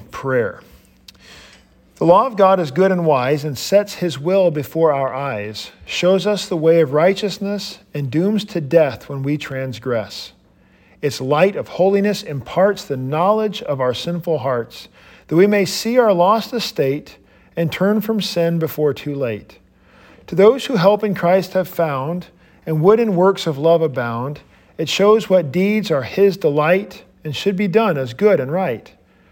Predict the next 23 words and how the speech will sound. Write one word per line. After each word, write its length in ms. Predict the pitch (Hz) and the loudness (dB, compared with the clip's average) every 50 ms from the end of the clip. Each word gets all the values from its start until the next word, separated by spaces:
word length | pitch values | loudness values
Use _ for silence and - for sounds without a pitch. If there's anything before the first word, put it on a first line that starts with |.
| _ _ _ _ _ _ | _ _ _ _ _ _
But 140 | - 170 160 | -4 -2 2
those 320 | 156 202 233 294 311 - | 4 6 6 4 4 -2
who 100 | - 233 | -4 -6
scornfully 720 | 180 - - - - 196 208 233 254 233 - 233 233 226 214 | -6 -6 -6 -4 0 0 2 2 0 -2 -2 -2 0 0 0
disdains, 760 | 180 170 - - - 196 196 214 247 277 277 254 196 - - - - 185 | 0 -2 -2 -2 -4 -2 -2 -2 -2 -4 -4 -6 -8 -8 -10 -16 -10 -6
disdain 560 | 147 165 147 - - 196 202 226 254 269 233 | -4 -4 -4 -4 -2 -2 -2 0 0 -2 0
God's 340 | 165 151 139 139 135 - - | 2 2 2 0 -2 -6 -8
law 460 | 131 123 117 117 120 131 147 156 160 - _ _ _ _ _ _ - | -8 -6 -4 -4 -4 -4 -6 -8 -12 -18 _ _ _ _ _ _ -6
and 140 | 156 151 | -4 -2
then 200 | 139 180 208 220 | 2 2 4 4
in 120 | 220 202 180 | 4 2 0
sin 320 | - - - 190 185 180 | -2 -4 -4 -2 -2 -2
remain, 720 | 165 156 143 143 151 185 196 160 117 107 113 131 156 160 - _ - _ _ _ _ _ _ _ _ - - - - | -2 -2 -2 -2 -2 -2 -2 -2 -4 -6 -8 -10 -12 -14 -18 _ -20 _ _ _ _ _ _ _ _ -20 -16 -6 -2
its 240 | 190 185 190 - - - | -2 -2 -2 -4 -10 -10
terror 500 | - - - 180 220 240 247 226 220 214 | -10 -6 -2 2 4 4 6 6 4 2
in 320 | 175 - 185 185 190 185 | 0 -2 -2 0 0 2
their 420 | 165 175 175 170 165 160 139 - - - - _ _ - | 2 2 4 4 4 2 0 -4 -12 -20 -20 _ _ -2
ear 360 | 190 202 214 220 220 214 208 | 0 4 6 6 6 4 4
resounds 880 | 202 196 160 160 151 131 123 165 175 160 135 120 117 120 135 131 - | 0 -2 -2 -2 0 2 2 2 2 2 -2 -4 -6 -8 -10 -12 -12
and 180 | - 147 143 120 | -10 -10 -10 -10
keeps 320 | - - 185 196 175 - | -8 -6 -6 -6 -6 -6
their 160 | - 175 170 151 | -4 -2 -2 0
wickedness 760 | 151 175 170 - 156 147 135 139 139 143 135 - - - | 0 -2 -2 -2 -4 -6 -6 -6 -8 -8 -10 -12 -16 -20